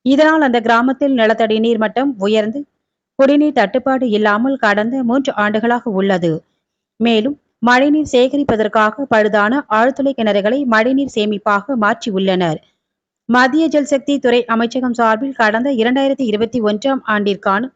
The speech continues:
தெற்கு மண்டலத்தில் சிறந்த கிராம பஞ்சாயத்து பிரிவில் செங்கல்பட்டு மாவட்டம் அச்சிறுபாக்கம் ஒன்றியத்திற்கு உட்பட்ட வெள்ளப்புத்தூர் பஞ்சாயத்து இடம்பெற்று விருதுகள் வழங்கப்பட்டது. தேசிய விருது பெற்ற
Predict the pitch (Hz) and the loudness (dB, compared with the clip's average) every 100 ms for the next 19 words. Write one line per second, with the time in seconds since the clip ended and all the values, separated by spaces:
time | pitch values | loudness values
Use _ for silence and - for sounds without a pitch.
0 | _ _ _ - 277 285 320 269 247 247 | _ _ _ 0 2 2 2 2 2 0
1 | 240 262 - 247 277 277 220 214 240 277 | 0 -2 0 0 0 -2 0 0 2 0
2 | 247 240 247 240 220 220 226 269 - 240 | -2 0 -2 -2 -4 -2 -4 -6 -2 -2
3 | 262 277 269 269 208 196 196 269 262 _ | -2 -6 -6 0 0 0 -2 -6 -10 _
4 | _ _ _ _ _ _ 233 240 311 311 | _ _ _ _ _ _ 0 0 0 -2
5 | 302 294 294 220 214 254 262 254 262 214 | -2 -2 0 0 0 0 -2 -4 0 0
6 | 214 220 226 277 226 233 269 254 277 269 | 0 -2 -2 -2 0 0 -2 -6 -6 -2
7 | 233 214 254 262 - 208 196 220 202 190 | -2 0 -2 -2 -4 -2 -2 0 -2 -4
8 | 277 262 233 262 269 269 196 190 196 190 | -6 -2 0 0 0 0 0 0 -2 -2
9 | 190 170 165 - _ _ _ _ - 220 | -2 -2 -2 -6 _ _ _ _ -4 2
10 | 262 285 311 247 226 254 254 254 | 4 4 0 2 2 0 -2 -2